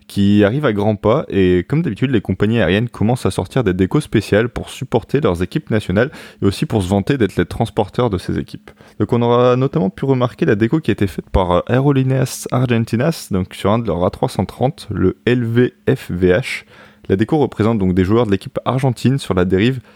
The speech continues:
ainsi que le maillot argentin à l'arrière du fuselage. Et, euh, bah, la compagnie sera bien sûr le transporteur officiel, euh, des joueurs jusqu'au Qatar. Donc dans le même style, on a aussi eu un A trois cent cinquante Asiana, le H L quatre-vingt-trois quatre-vingt-un,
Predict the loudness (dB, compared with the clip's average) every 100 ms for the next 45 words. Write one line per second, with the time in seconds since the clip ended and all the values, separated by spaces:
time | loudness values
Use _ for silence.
0 | _ -10 -8 -4 0 2 4 2 0 -2
1 | 0 0 -2 -2 -2 0 2 0 -4 -8
2 | 0 2 2 -4 _ _ _ 0 2 4
3 | 2 0 -2 0 -2 0 0 0 0 0
4 | -2 -2 -4 -4 -2 -4 -4 -2 -2 0
5 | -2 2 2 0 _ 2 2 4 2 0
6 | -2 -2 -2 0 -2 -4 -8 -10 _ _
7 | _ _ -20 -20 -16 -2 0 2 2 0
8 | 0 2 4 2 0 -2 0 4 4 2
9 | 0 -4 -4 -2 -2 -2 -2 -2 0 2
10 | 2 0 -2 0 0 2 0 0 -2 -2
11 | -2 -4 -4 -2 -2 -2 -4 -4 -4 -6
12 | -2 0 0 -2